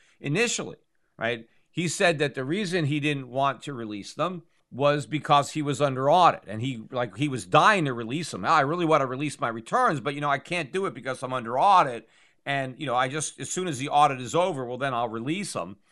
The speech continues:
Uh, and that seemed like a B S excuse then, and it seems like even a bigger B S excuse now because he's basically hiding behind the same excuse. He's still under audit.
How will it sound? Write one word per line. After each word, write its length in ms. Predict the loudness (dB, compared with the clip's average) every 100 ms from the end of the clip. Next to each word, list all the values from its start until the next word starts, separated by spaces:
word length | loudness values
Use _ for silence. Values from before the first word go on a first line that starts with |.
| _
Uh, 200 | 2 4 4
and 200 | 2 6
that 160 | 4
seemed 320 | 4 -2 2 6
like 200 | 4 4
a 60 |
B 300 | -2 -2 2
S 240 | 2 2 -4
excuse 500 | -12 -8 -2 -2 0
then, 320 | 2 4 2
and 120 | -2
it 100 | -6
seems 300 | -4 -4 0
like 220 | 0 0 -4
even 280 | -6 -4 -6
a 60 |
bigger 380 | -4 -2 0 -2
B 260 | -2 0 0
S 200 | -2 -6
excuse 480 | -12 -6 -6 -2
now 260 | 4 6 6
because 320 | 2 -2 -4
he's 160 | -6 -6
basically 560 | -2 -2 -4 -8 -6
hiding 420 | -6 2 2 2 -2
behind 360 | -2 0 0
the 80 | -4
same 280 | -4 -4 -4
excuse. 520 | -10 -8 -6 -6 -10 -20 -8
He's 220 | -2 -2
still 220 | 0 2
under 240 | 4 4 8
audit. 280 | 10 8